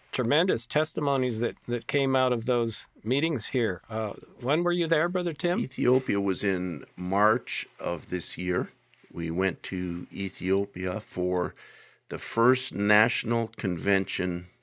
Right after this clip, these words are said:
Speaker 2: in the Message. Phenomenal testimonies, Brother Mark, unexpectedly. And, uh, I think,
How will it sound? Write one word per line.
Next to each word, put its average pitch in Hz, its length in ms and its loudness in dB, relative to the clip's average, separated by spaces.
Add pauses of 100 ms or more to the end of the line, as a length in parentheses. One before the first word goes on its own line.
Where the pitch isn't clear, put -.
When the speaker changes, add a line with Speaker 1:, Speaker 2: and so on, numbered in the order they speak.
(140)
Speaker 2:
in 78 200 -8
the 80 40 -6
Message. - 460 -8 (800)
Phenomenal 117 680 6
testimonies, 92 720 0
Brother 87 200 -2
Mark, 90 560 0
unexpectedly. 107 1000 0 (440)
And, 82 480 -4
uh, 82 220 -2 (460)
I - 100 -10
think, - 380 -6